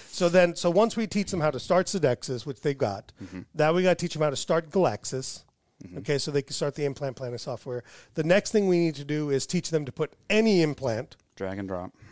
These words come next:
Speaker 1: Any, I don't care
Speaker 2: Yep.
Speaker 1: what size it is, what
Speaker 2: Right.
Speaker 1: length it is, what brand it is. I don't care about any of that stuff.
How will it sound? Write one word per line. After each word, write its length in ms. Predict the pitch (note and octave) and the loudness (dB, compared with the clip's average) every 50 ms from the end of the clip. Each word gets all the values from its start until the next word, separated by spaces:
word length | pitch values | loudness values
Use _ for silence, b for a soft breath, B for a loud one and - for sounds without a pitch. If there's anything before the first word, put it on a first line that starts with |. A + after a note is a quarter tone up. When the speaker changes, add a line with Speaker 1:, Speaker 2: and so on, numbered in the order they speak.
| b b | b b
Speaker 1:
Any, 240 | - F#3+ G3+ E3+ - | 0 0 0 0 2
I 80 | E3+ F#3+ | 4 4
don't 160 | G#3+ G#3 F3+ | 4 6 6
care 120 | F#3 G3 | 4 4
Speaker 2:
Yep. 60 | F#3 | 6
Speaker 1:
what 140 | F3+ E3 - | 6 4 4
size 320 | - G#3+ G3 G#3+ A3+ G#3+ A3+ | 4 4 6 6 6 4 4
it 80 | A3 | 6
is, 300 | A#3 A#3 A3+ A3+ A3+ G3 F#3+ | 6 8 8 8 6 4 2
what 160 | E3+ D#3 D#3 | 2 2 2
Speaker 2:
Right. 80 | - | 4
Speaker 1:
length 260 | F#3 G#3 A3+ A3 - A#3 | 4 4 4 4 2 2
it 80 | G#3+ G#3+ | 6 6
is, 200 | G#3+ G#3+ G#3 F3 | 6 6 6 6
what 180 | F3 D#3+ C#3 C3+ | 2 2 4 4
brand 340 | E3 G3 G#3+ A3 A3+ A3 | 4 4 6 6 4 4
it 120 | A3+ A3 G#3 | 4 4 6
is. 320 | G#3 G#3+ G#3+ G#3+ G#3+ F#3 B B B B B B B _ | 6 6 6 4 4 0 B B B B B B B _
I 80 | - A3 | 2 4
don't 160 | A3 A3 - | 4 4 4
care 120 | G#3+ G#3 | 4 4
about 180 | G3+ F#3 F3+ F#3 | 6 6 6 6
any 160 | G3+ G#3 G3+ | 8 8 6
of 80 | F#3+ D3 | 6 6
that 180 | C3+ A#2+ - | 4 0 0
stuff. 380 | - - B2 F#2+ - - _ | -4 -8 -8 -10 -12 -18 _